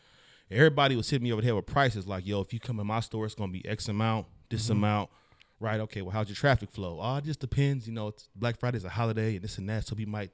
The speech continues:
Speaker 1: be at malls." Okay, cool. So I reached out to the mall, and they gave me a player price, and they put me in a,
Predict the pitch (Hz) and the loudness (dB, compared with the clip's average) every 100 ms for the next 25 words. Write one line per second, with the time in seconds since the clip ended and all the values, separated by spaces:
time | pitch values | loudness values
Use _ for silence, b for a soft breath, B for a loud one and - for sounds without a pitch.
0 | - 113 90 104 110 85 - b b b | -4 -4 -2 0 0 -2 -8 b b b
1 | b b - - 123 - 170 139 95 110 | b b -6 -2 -4 -2 -2 0 0 -2
2 | 110 107 - 82 92 139 120 95 - B | -2 -4 -6 -8 0 2 4 2 -4 B
3 | B B B - 101 113 104 101 98 92 | B B B -8 -2 -2 0 0 0 -2
4 | - 113 117 - 110 101 - - - 101 | -2 0 0 0 0 0 -2 -6 -4 -2
5 | 101 - 117 104 95 92 | 0 0 0 0 -2 -2